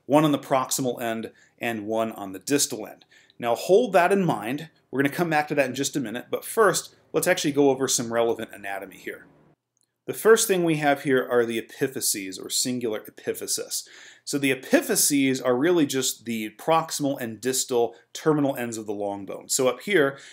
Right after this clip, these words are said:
in dark blue, this is the proximal epiphysis. For the femur, it would be the femoral head, right? That's the proximal epiphysis. And down here would be the distal epiphysis. This is the part of the femur that articulates at the knee joint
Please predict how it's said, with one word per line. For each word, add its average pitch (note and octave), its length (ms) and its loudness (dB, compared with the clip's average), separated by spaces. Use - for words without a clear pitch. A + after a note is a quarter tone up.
in A#2 220 -4
dark B2 340 4
blue, A2 220 -2
this C#3 240 0
is C3 120 -4
the A2 220 -8
proximal B2 540 -2
epiphysis. G#2 640 -6
For C3 140 -4
the A#2 80 -6
femur, F3 480 -2
it A#2 60 0
would A2+ 100 -6
be A#2+ 100 -4
the G#2+ 120 -6
femoral A2 420 -6
head, A#2+ 500 -4
right? G#2 200 -10
That's A2+ 180 -8
the C3 100 -6
proximal B2 560 -4
epiphysis. - 600 -6
And C3+ 220 -2
down D3 300 4
here F#3+ 420 4
would B2 180 0
be A#2+ 120 -4
the A#2 100 -4
distal B2 560 -2
epiphysis. - 540 -8
This - 200 -6
is A2+ 100 -8
the A2+ 80 -6
part A#2+ 220 -2
of G#2+ 40 -8
the G#2+ 80 -8
femur A2+ 340 -6
that G2+ 140 -6
articulates G2+ 720 -8
at G#2 200 -8
the A2 60 -8
knee C3 280 0
joint G#2 340 -10